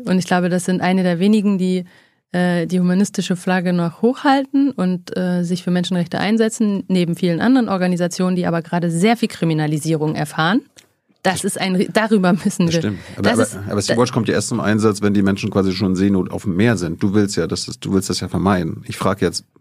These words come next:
Speaker 2: was ist denn die Alternative?
Speaker 1: Die Alternative ist, dass es eine staatliche, eine staatlich, äh, ähm, organisierte,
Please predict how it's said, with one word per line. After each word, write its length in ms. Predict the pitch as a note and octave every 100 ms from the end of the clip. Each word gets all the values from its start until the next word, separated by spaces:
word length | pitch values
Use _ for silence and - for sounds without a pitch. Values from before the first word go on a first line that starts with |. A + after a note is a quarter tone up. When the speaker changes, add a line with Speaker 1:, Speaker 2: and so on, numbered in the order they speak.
| _ _ _ _ _
Speaker 2:
was 160 | A2+ -
ist 160 | G#2
denn 100 | G#2+
die 80 | F2+
Alternative? 600 | E2+ E2 E2 - G#2 - -
Speaker 1:
Die 100 | G3
Alternative 580 | F3+ F#3 E3+ D#3 G#3+ A3+
ist, 280 | - G#3+ -
dass 180 | F3+ F3
es 180 | F3+ - _ _ _
eine 80 | F3+
staatliche, 680 | E3+ F3+ F3+ F3+ F3+ - E3 -
eine 100 | E3
staatlich, 580 | - E3+ F3 F3 E3 -
äh, 180 | F3+ D#3+
ähm, 500 | - F3 E3+ E3 -
organisierte, 840 | E3+ D#3+ D#3 D#3+ E3+ E3+ F3 E3